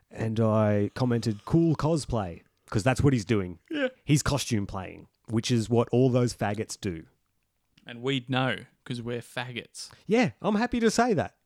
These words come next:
Speaker 1: We're
Speaker 2: Yeah.
Speaker 1: faggots.
Speaker 2: We
Speaker 1: But we're
Speaker 2: don't
Speaker 1: not pre-
Speaker 2: cosplay.
Speaker 1: but yeah, we're not pretending to be,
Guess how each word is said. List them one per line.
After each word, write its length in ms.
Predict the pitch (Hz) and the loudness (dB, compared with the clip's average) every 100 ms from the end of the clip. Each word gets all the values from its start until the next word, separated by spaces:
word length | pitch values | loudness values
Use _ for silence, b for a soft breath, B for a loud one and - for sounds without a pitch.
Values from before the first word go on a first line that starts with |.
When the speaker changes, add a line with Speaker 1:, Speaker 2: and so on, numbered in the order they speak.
| _ | _
Speaker 1:
We're 140 | 127 | 0
Speaker 2:
Yeah. 60 | 160 | 0
Speaker 1:
faggots. 520 | 196 202 175 - - - b b b b | 0 -2 -4 -8 -14 -18 b b b b
Speaker 2:
We 80 | 143 | 4
Speaker 1:
But 60 | 160 | 8
we're 60 | 185 | 8
Speaker 2:
don't 0 | |
Speaker 1:
not 120 | 202 | 6
pre- 100 | 151 | 4
Speaker 2:
cosplay. 460 | 170 151 - 120 143 - | 0 -2 -4 -4 -4 -8
Speaker 1:
but 140 | 165 180 | -4 4
yeah, 180 | 220 | 4
we're 140 | 139 151 | 6 4
not 160 | 196 175 | 4 2
pretending 460 | - 165 170 160 | 2 2 4 2
to 100 | 147 | 2
be, 440 | 131 151 143 139 | 2 4 4 4